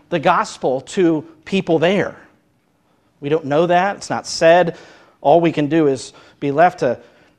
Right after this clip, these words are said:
infer that his presence there, his preaching of the gospel there, would have had some influence. I don't think he did nothing for eight years in Tarsus. But notice what it says in verse twenty-six. When he had found him,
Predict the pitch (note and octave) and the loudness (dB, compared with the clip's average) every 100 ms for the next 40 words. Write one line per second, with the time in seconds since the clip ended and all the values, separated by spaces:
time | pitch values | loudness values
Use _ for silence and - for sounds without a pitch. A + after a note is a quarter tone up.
0 | - C#3 C3+ - A#3 E3 B2+ B2 C#3+ - | -8 -8 -8 0 4 4 2 0 -2 -2
1 | - F3+ - - - G3 A#3 A3+ G#3 - | -4 -6 -6 -14 -4 2 2 2 -4 -2
2 | D#3 C3+ B2 F3 D#3 - F#3+ G3+ - F#3+ | 0 0 -2 -4 -6 -4 -4 -4 -4 -4
3 | D3+ D3 C3 D#3+ G3+ - - D3+ C3 C3 | -4 -6 -4 -2 -2 -6 -4 -2 -2 -4
4 | C#3 B3+ B3 F3 C3+ - A#3 C#4+ A3 A#2 | -2 -2 -2 -4 -4 -2 -2 0 -2 -6
5 | A#2 B2 F#3 A#3+ B3 G3 F3 C#3+ B2+ C3+ | -8 -6 -2 -2 -4 -4 -2 -2 -4 -4
6 | B3 B3 A#3+ A#2 A2 B2 A#2 A2 A2 G2 | -4 -4 -8 -8 -8 -10 -10 -12 -14 -14
7 | G#2 F#2 D#2 F2+ - - _ _ _ _ | -16 -16 -16 -18 -20 -20 _ _ _ _
8 | _ _ _ _ _ _ _ _ _ _ | _ _ _ _ _ _ _ _ _ _
9 | _ _ - C#3 F3+ E3 D3 B2 - D#3+ | _ _ -6 0 0 0 -2 -2 2 4
10 | D3 B2 A#2 B2 A2+ - A#2+ G2+ - A#2 | 4 2 -4 -6 -6 -8 -8 -8 -6 -6
11 | - - - _ _ _ _ _ D#3 D3+ | -6 -20 -20 _ _ _ _ _ -4 -2
12 | B2 D#3 D3+ F3+ E3+ F#3+ F#3+ | -2 -2 0 -2 -4 -8 -8